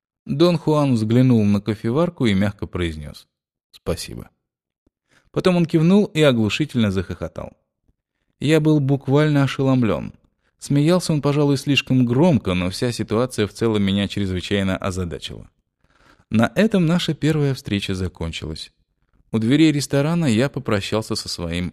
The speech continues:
информатором. Я сказал, что мне ещё нужно заехать к друзьям и что хотел бы снова встретиться с ним в конце следующей недели.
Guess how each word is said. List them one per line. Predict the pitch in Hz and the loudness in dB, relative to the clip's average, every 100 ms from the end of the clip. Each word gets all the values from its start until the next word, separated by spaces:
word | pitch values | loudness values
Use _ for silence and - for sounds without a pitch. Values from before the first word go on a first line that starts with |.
| - | -6
информатором. | 104 92 - 90 85 78 - 62 55 - _ _ _ _ _ - | -6 -4 -2 -2 -4 -6 -10 -16 -16 -20 _ _ _ _ _ -2
Я | 113 | 0
сказал, | 117 123 123 127 | 2 0 2 2
что | - 117 | 0 2
мне | 120 135 127 | 2 4 2
ещё | - 123 | 2 0
нужно | 120 113 113 | 0 0 0
заехать | 110 110 101 98 | 2 2 0 -4
к | 92 | -6
друзьям | 95 95 90 101 165 131 | -4 -4 -2 -2 0 -2
и | 92 | -4
что | - | -6
хотел | - 82 87 | -10 -6 -6
бы | 82 85 | -6 -8
снова | 90 90 85 | -6 -6 -6
встретиться | - 123 151 156 165 | -6 -6 -6 -8 -10
с | - | -4
ним | 147 139 - _ _ | -4 -4 -6 _ _
в | - - | -16 -4
конце | 110 107 156 151 | -2 0 -2 -4
следующей | - 117 120 113 - 113 | -2 -2 0 -2 -2 -2
недели. | 110 98 78 - | -2 -2 -8 -14